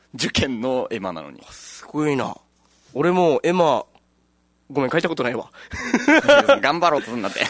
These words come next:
Speaker 2: 書いてないな、絵馬。そうだな。
Speaker 1: いやー。
Speaker 2: 絵馬書いたことないんだよな。
Speaker 1: うん。
Speaker 2: あ、でも俺、おみくじ結構大吉なんだよな、ほぼ。
Speaker 1: あ、
Speaker 2: 多分。
Speaker 1: そうなんだ。
Speaker 2: 人-、あの、ちゃんと詣で引いたものは全部大吉だった。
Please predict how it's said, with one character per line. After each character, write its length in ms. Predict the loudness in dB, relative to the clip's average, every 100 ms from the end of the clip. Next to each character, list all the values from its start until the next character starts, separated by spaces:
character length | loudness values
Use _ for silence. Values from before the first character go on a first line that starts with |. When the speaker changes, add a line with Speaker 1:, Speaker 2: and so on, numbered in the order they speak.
| -6 -4
Speaker 2:
書 100 | 0
い 120 | 0
て 220 | 0 0 2
な 160 | 4
い 100 | 4
な、 120 | 6
絵 80 | 4
馬。 300 | 4 2 2 -4 _ _ _ _ _ _
そ 300 | -12 0 2
う 40 | 4
だ 60 |
な。 60 | 2
Speaker 1:
い 40 |
や 60 | -2 -4 -8 _ -20 -18 -8
ー。 60 | -4
Speaker 2:
絵 20 |
馬 100 | -2
書 140 | -2
い 40 | -2
た 80 | 0
こ 80 |
と 100 | 2
な 80 | 2
い 60 | 2
ん 20 |
だ 60 | 0
よ 40 |
な。 140 | -4 -8
Speaker 1:
う 60 | 0
ん。 20 |
Speaker 2:
あ、 60 | 4
で 60 |
も 100 | 6
俺、 120 | 4 4
お 80 | 2
み 120 | 0
く 120 | -2
じ 60 | -2
結 100 | -2
構 140 | 0
大 220 | 2 2
吉 280 | 0 -2 2
な 100 | 2
ん 40 | 2
だ 80 |
よ 40 | -2
な、 60 |
ほ 100 | -6
ぼ。 160 | -8 -8 _ _ _
Speaker 1:
あ、 100 | -2
Speaker 2:
多 80 | 0
分。 120 | 2
Speaker 1:
そ 100 | 0 -2
う 20 |
な 80 | -6
ん 60 |
だ。 100 | -10 -14 -6
Speaker 2:
人-、 260 | -2 -2 -2 -8 -4
あ 80 | -2
の、 140 | 0
ち 80 | 2
ゃ 60 |
ん 100 | 2
と 240 | 0 -2 0
詣 400 | 4 4 4 2
で 340 | 2 2 2 -4
引 100 | -2
い 40 |
た 100 | 0
も 80 | 2
の 60 | 2
は 60 |
全 180 | 2 0
部 80 | 0
大 180 | -2 -2
吉 160 | -6
だ 60 | -8
っ 20 |
た。 120 | -10